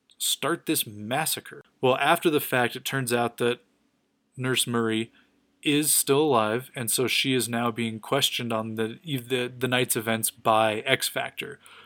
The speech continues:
who at this point is operating as, like, a mutant outreach team that is, like, a government-sanctioned version of, like, the X-Men. So, like, this is the X-Men that the government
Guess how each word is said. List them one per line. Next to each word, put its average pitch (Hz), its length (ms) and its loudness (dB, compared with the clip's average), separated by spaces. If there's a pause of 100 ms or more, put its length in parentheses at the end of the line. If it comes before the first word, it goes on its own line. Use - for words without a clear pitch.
who 151 440 6 (580)
at 139 120 0
this 214 140 8
point 127 320 -2
is 123 120 0
operating 135 600 2
as, 123 300 -6
like, 117 180 -2
a 123 140 -4
mutant 123 760 -4 (920)
outreach 135 680 2
team 160 520 -4 (640)
that 123 120 2
is, 117 120 2
like, 123 140 -2
a 113 40 -2
government-sanctioned 127 1400 2
version 117 480 2
of, 110 140 -4
like, 104 200 -2
the 113 160 -4
X-Men. 123 400 -8
So, 123 160 -4
like, 113 180 -4
this 147 220 4
is 143 160 2
the 131 140 2
X-Men 123 400 0
that 113 140 0
the 127 60 -4
government 127 560 -4